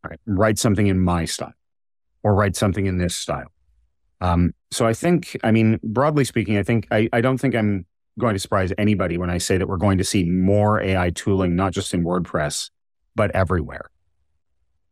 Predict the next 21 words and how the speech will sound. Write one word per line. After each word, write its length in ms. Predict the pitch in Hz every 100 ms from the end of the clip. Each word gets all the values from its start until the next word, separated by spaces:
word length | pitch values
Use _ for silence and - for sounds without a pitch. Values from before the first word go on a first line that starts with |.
| _ -
Uh, 80 | 82
I 100 | 107
think 280 | - 196 -
on 120 | 120 107
the 60 |
technology 680 | 101 120 90 104 104 95 104
development 420 | 90 95 95 87
lifecycle, 680 | 80 90 - 104 - 127 175 - _ _ _ _
I 80 | 113
suspect 560 | - 120 - 120 - -
A 180 | 113 104
I 220 | 92 98
is 180 | 101 95
actually 400 | 95 98 107 92
still 540 | - - - 104 104
in 460 | 104 101 98 80 73
the 260 | 92 85 76 -
first 300 | - 98 -
stage 400 | - 92 73 92
of 140 | 80
innovation. 520 | 92 92 87 73 -